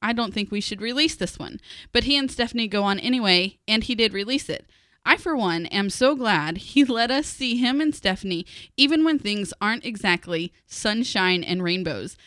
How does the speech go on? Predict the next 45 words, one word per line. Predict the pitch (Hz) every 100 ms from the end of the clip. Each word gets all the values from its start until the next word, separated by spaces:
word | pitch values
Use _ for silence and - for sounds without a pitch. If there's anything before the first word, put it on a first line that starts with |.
| -
because | - 269 247
nobody's | 285 330 320 269
life | 208 214 180 -
or | 208
marriage | 208 - 190 170 175
is | 190 180 -
sunshine | - 220 208 202 190
and | 180
rainbows | 214 262 180 160 185
all | - 175
the | 202
time. | 254 247 165 190 _ - - -
It's | - 247 285
nice | 370 - -
to | 330
know | 240 175
they | 190 214
have | 247 262 247 226
their | 220 208 185
moments, | 202 240 262 196 196 -
too, | - 320 220
isn't | - 190 269
it? | 311 494 _ - - -
I | 220
enjoyed | 294 311 247 247 240
the | 208 208
episode | 180 190 185 190
very | 175 175 220
much, | 247 220 - - - - -
but | 214
the | 220
best | 202 254 - -
part | 302 233 185 -
was | 202 185
the | 208 202
end, | 285 208 175 226
which | 190 208 -
I | 196
must | 233 240
admit | 180 214 196 151 -
made | 190 202
me | 208 202
a |
bit | 180 175 -
misty-eyed." | 180 - 165 135 71 104